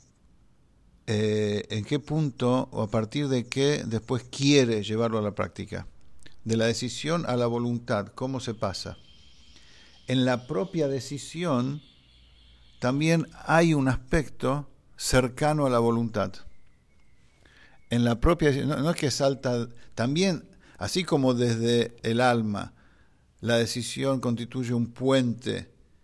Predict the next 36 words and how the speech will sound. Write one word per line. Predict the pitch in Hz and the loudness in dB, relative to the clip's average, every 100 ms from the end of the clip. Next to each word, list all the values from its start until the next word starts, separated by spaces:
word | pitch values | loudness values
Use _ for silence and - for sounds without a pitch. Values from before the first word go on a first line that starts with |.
| _ _ - _ - - | _ _ -20 _ -20 -8
hacia | 120 117 120 | -6 -4 -2
la | 117 | -2
voluntad, | 113 117 117 117 107 117 147 - _ _ _ _ _ - | -2 -2 -4 -4 -4 -6 -10 -18 _ _ _ _ _ -6
en | 143 | -2
la | 135 | 0
decisión | 135 127 139 - 175 175 | -2 -4 -6 -4 -2 0
misma | 180 196 139 139 139 | 0 0 0 0 2
hay | 147 170 | 4 4
un | 170 143 | 4 0
puente | - 175 196 151 120 135 139 | -2 0 2 0 -2 -2 -2
hacia | 135 131 135 | -2 0 2
la | 123 | 4
voluntad | 123 131 127 135 | 4 2 2 2
también. | 120 117 117 104 - - | 2 0 0 -2 -8 -12
Es | - 113 | -8 -2
el | 135 | -2
aspecto | - 160 151 | 0 -2 -2
inferior | 143 139 135 151 139 | -2 -2 0 0 2
de | |
la | 127 | 0
decisión, | 120 120 117 127 | 0 -4 -2 -2
es | 123 | 0
decir, | 127 127 135 | -2 -4 -2
como | 127 123 | -2 0
que | 117 | 0
uno | 135 147 139 - - | 0 0 0 -4 -12
decidió, | - 123 120 139 135 143 147 190 202 _ - - - - _ _ _ _ _ _ | 0 0 2 0 0 4 4 2 -2 _ -20 -20 -20 -20 _ _ _ _ _ _
pero | - 127 | 2 2
puede | 131 175 | 4 4
quedar | 127 156 156 | 4 2 2
totalmente | 151 143 151 151 143 | 0 0 0 0 -2
abstracto | 127 - 156 156 160 147 - | -2 0 0 2 0 0 -2
de | 120 117 | -2 -2
por | 113 113 | 0 -2
vida | 151 170 113 104 | 0 2 4 2
eso. | 101 - 95 | 0 -6 -10